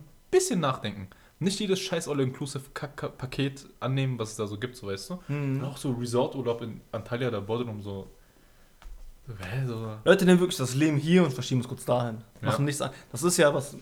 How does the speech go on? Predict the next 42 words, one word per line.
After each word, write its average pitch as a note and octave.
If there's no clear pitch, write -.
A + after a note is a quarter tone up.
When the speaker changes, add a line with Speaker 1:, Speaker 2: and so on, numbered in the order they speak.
Speaker 2:
mich C3
so A2
komplett C3+
aufgeregt C3
hat. C#3+
Schau, -
äh, A#2+
Speaker 1:
Warte, A#2+
ich B2+
hol C3+
mal C3
kurz C3
was B2
zu B2
trinken. C3+
Speaker 2:
Ja, C#3
einfach, C3+
ich -
erzähl's. -
Ah, C#3+
stimmt, F3+
du -
kennst G3
die D3+
Story C3
gar B2+
nicht, -
aber C#3+
du C#3
hörst D3+
mich -
von C3
denen, C3
oder? D#3+
Speaker 1:
Ja, C3+
ja, A#2+
genau. A2+
Speaker 2:
Äh, D3+
bisschen, F3+
äh, C#3
Shoots A#3+
gegen, F3+